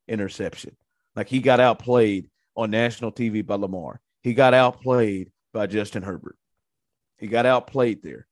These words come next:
right? He wasn't making, like, Justin Herbert, I'm not gonna sit here and say Justin Herbert made some tough-ass throws in that game because the Chiefs' defense was matador at times, but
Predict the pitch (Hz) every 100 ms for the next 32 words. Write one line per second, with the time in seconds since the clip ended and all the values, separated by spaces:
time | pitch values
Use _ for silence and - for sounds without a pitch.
0 | _ - 98 101 110 120 113 123 127 -
1 | 104 120 123 120 107 104 120 127 131 113
2 | 123 117 120 - _ _ _ _ _ -
3 | - _ _ _ - 131 147 135 120 110
4 | 143 123 117 101 120 107 113 113 110 110
5 | 117 104 95 110 110 - 85 - _ _
6 | _ _ - 135 127 123 117 113 - 117
7 | 117 120 127 120 120 120 - 117 120 127
8 | 131 _ _ _ 104 117 101 104 95 120
9 | 110 - 120 120 123 120 - 90 - _
10 | _ _ _ _ _ - - 104 110 117
11 | 127 127 127 135 127 - 123 - 135 127
12 | 131 131 - _ _ _ _ _ _ -
13 | 147 117